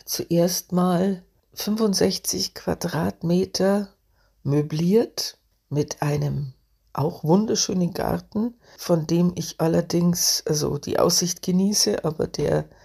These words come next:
nicht mir gehört. Also ich darf auf der Terrasse sitzen und an, das ist schon ein Privileg, es ist ein herrlicher Ausblick. Aber wie schon gesagt, Sie merken's an den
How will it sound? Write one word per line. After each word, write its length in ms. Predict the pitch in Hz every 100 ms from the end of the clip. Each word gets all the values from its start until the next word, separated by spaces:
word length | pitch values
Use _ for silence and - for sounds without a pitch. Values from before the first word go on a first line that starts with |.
| - _ -
nicht 280 | 165 - 156
mir 240 | 160 156
gehört. 680 | 151 135 139 180 214 - -
Also 200 | 170 -
ich 160 | 156 -
darf 300 | 131 - -
auf 120 | -
der 160 | -
Terrasse 460 | - 151 147 156 185
sitzen 460 | 190 196 - 254 - _ _
und 220 | 175 175
an, 240 | 156 147 - _ -
das 220 | 175 180
ist 120 | 175
schon 160 | 180 170
ein 140 | 160
Privileg, 560 | - 170 165 156 156 151
es 140 | -
ist 180 | 151 -
ein 120 | 135
herrlicher 640 | 131 139 143 - - -
Ausblick. 600 | - 151 - 220 233 - - _ _ -
Aber 300 | - 180 190
wie 80 | 180
schon 240 | 175 - 180
gesagt, 500 | 180 - - - -
Sie 160 | 156
merken's 560 | 156 156 165 - 170 -
an 220 | 151 156
den 300 | 151 147 143